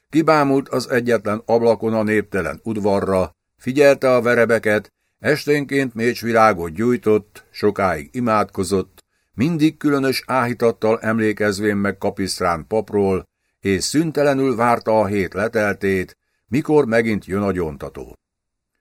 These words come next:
Az gyorsan elmondott neki a gyónás örve alatt minden elmondhatót.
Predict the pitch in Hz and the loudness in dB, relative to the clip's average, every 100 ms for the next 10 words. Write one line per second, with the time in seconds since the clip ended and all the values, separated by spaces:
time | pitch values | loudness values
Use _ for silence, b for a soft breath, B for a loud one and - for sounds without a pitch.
0 | _ _ _ 110 104 80 131 170 - 156 | _ _ _ -2 0 2 2 2 0 -2
1 | 151 143 135 135 131 123 120 123 120 120 | 0 0 0 0 0 0 0 -2 0 0
2 | 110 113 113 113 104 110 107 101 101 95 | 0 0 0 0 -2 0 0 2 0 0
3 | 87 95 110 104 101 92 85 82 - 76 | -2 -4 -2 -2 -2 -4 -6 -10 -12 -16
4 | - - - | -14 -18 -20